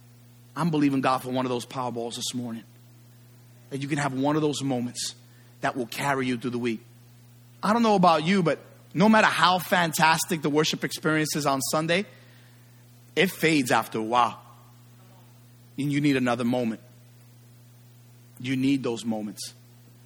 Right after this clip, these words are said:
And when they come up, man, you just embrace 'em. Hello? You embrace 'em. Is that helpful to anybody? See, Jesus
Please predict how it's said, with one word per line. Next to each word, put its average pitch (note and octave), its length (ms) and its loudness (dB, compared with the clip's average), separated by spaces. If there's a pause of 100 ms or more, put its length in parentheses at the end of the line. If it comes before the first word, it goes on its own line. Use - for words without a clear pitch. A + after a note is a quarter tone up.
(480)
And B2 160 -4
when A#2+ 100 -2
they C#3+ 140 0
come D#3 260 -2
up, D#3 160 0
man, C3 320 -2
you A#2+ 100 -4
just B2 320 -8
embrace A#2+ 480 -4
'em. G#2+ 140 -12 (120)
Hello? C3 260 -2 (560)
You C3+ 180 0
embrace B2+ 480 0
'em. A#2 140 -10 (680)
Is D3+ 120 0
that C4 140 4
helpful A#3 340 0
to A3 100 2
anybody? G#3+ 460 -2 (1500)
See, G3+ 240 0
Jesus A#3 480 2